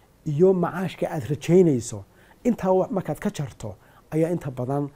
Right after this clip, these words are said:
lagu saleeyaa price-ka aad siinayso. Haddaba price-ka marka aad runtii aad samaynayso, wuxuu sidoo kale qoraaga buugga ku tagayaa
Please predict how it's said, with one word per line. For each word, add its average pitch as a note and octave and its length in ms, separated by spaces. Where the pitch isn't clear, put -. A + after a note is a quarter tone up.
lagu C#3 220
saleeyaa A#2 460
price-ka - 580
aad A2 100
siinayso. A2+ 520
Haddaba A3+ 300
price-ka G3 640
marka - 320
aad D3+ 260
runtii F#3 340
aad - 120
samaynayso, D3+ 680
wuxuu E3+ 160
sidoo A3+ 260
kale G3 220
qoraaga F3 340
buugga D#3 240
ku D#3 80
tagayaa C3+ 420